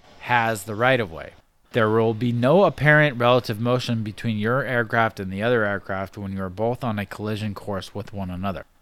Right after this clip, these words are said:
The other aircraft won't look like it's moving relative to you when you're up there, when you're converging. And if this happens, you're both converging, the aircraft to the right has the right-of-way, okay? Yeah, th-, I mean, that's pretty self-explanatory.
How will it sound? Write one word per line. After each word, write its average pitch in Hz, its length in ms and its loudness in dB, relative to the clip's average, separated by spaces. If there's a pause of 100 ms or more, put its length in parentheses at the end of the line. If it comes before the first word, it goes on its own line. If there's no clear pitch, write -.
(140)
The 110 140 -6
other 107 180 0
aircraft 104 580 0 (360)
won't 110 200 -2
look 104 200 -4
like 95 180 -6
it's 85 160 -14
moving 104 480 -4
relative 98 560 -4
to 101 140 -10
you 98 260 -4
when 92 240 -8
you're 90 140 -4
up 92 160 -8
there, 85 300 -8 (260)
when 101 160 -4
you're 87 120 -6
converging. 95 600 -4 (280)
And 104 140 -6
if 95 120 -8
this 90 220 -12
happens, 131 460 2
you're 104 80 -2
both 101 240 -4
converging, 117 760 2 (300)
the 113 120 -2
aircraft 113 420 2
to 107 60 -6
the 92 120 -2
right 104 460 4
has 95 240 -4
the 87 80 -10
right-of-way, 95 420 0 (180)
okay? 98 320 -6 (240)
Yeah, 90 180 -4
th-, - 100 -10
I 82 120 -4
mean, 95 140 -6
that's 92 140 -8
pretty 95 260 -8
self-explanatory. 120 1000 -2